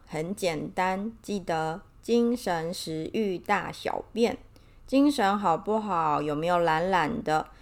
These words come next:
平时回家都会跑出来撒娇，最近都只躲着睡觉。食欲有没有改变？平常爱吃的肉泥或是罐罐，闻一闻就走掉，正常吃了平常的几成呢？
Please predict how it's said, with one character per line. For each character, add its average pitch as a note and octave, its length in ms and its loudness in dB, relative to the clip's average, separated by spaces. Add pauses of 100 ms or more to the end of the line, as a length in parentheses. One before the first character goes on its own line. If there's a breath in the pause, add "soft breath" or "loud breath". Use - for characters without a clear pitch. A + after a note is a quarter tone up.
(300 loud breath)
平 A#3 220 2
时 A#3+ 180 4
回 A3+ 260 4
家 A3+ 280 4
都 A3+ 140 2
会 A#3 140 6
跑 G#3+ 220 0
出 A3+ 140 0
来 F#3 180 4
撒 - 240 2
娇， G3 400 2
最 B3+ 220 4
近 B3 180 2
都 A#3+ 140 4
只 A3 160 -2
躲 E3+ 220 2
着 E3 180 0
睡 A#3 260 2
觉。 A#3 340 2 (520 soft breath)
食 A3 240 2
欲 C#4 180 2
有 F#3 140 4
没 E3 140 -2
有 G3 120 2
改 F#3 240 2
变？ G3+ 460 -2
平 F#3 200 -6
常 F#3+ 200 2
爱 G3 200 2
吃 F#3+ 200 -6
的 F#3+ 160 2
肉 G#3 280 0
泥 E3+ 360 -4
或 G#3 160 0
是 G#3 140 -2
罐 G3+ 300 2
罐， F#3+ 320 2
闻 E3+ 200 0
一 - 20 2
闻 A#3 220 4
就 A#3+ 140 2
走 E3+ 340 0
掉， A#3 340 2 (120)
正 C#4+ 200 2
常 G#3+ 300 0
吃 G#3+ 160 -2
了 G3 160 2
平 F3+ 240 -4
常 F3+ 160 -2
的 F3+ 100 -2
几 D3+ 240 -4
成 D#3+ 360 -8
呢？ A3+ 240 -4